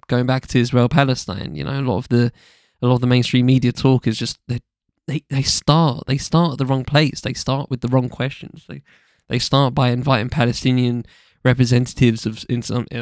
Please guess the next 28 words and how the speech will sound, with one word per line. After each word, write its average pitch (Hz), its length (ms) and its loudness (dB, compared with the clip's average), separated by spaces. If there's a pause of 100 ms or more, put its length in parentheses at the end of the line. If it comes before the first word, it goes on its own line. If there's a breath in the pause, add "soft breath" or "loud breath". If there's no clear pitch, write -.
(120)
of 123 100 -10
any 117 200 -6
way 117 300 -6 (1160)
to 135 140 4
say, 131 380 4
um, 127 240 2 (360 soft breath)
you 135 120 -2
know, 131 120 4
"Do 127 140 0
you, 135 240 2
do 139 100 2
you, 139 260 4
uh, 135 120 2
re-, 135 240 0
do 143 100 -2
you 139 200 2
reject 139 340 0
Hamas?" 147 460 0
And 127 80 -2
I'm 131 60 -2
just - 120 -6
like, 135 300 -2
"Well, 156 260 -2 (880)
that's 147 180 -2
not, 175 140 2 (100)
that's, 147 280 -2
that's 165 200 -2
a, - 180 -4